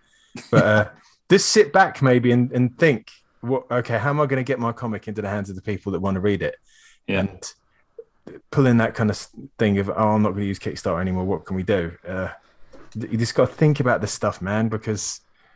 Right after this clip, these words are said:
Speaker 1: I don't
Speaker 2: I'll t-,
Speaker 1: know.
Speaker 2: I'll tell you what, man, it's, it's interesting because, um, as you well know, everyone knows, um, N-, Nobrow got a bit of a knocking about two years ago.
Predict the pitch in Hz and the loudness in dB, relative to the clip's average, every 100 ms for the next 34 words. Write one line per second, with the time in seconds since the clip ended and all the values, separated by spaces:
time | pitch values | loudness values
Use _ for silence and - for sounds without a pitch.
0 | _ _ _ _ - 104 151 151 - 165 | _ _ _ _ -14 -8 -2 2 2 2
1 | 226 220 143 107 101 98 123 - 135 160 | 4 6 4 2 -2 0 -2 -4 -2 0
2 | 139 110 - 95 90 107 - 113 101 - | 0 -2 -8 -10 -8 -8 -2 -2 -2 -4
3 | 123 117 143 143 127 95 80 78 82 - | 0 0 0 0 0 -2 -8 -14 -20 -20
4 | 95 101 87 78 78 82 - - 87 82 | -20 -20 -18 -16 -16 -18 -20 -14 -14 -14
5 | - - - 104 - 107 98 82 80 73 | -20 -14 -8 -6 -2 0 0 -4 -8 -12
6 | 82 92 92 - 85 82 82 _ _ - | -12 -8 -8 -8 -12 -12 -14 _ _ -6
7 | 120 - 82 85 - 82 | -6 -6 -14 -14 -16 -18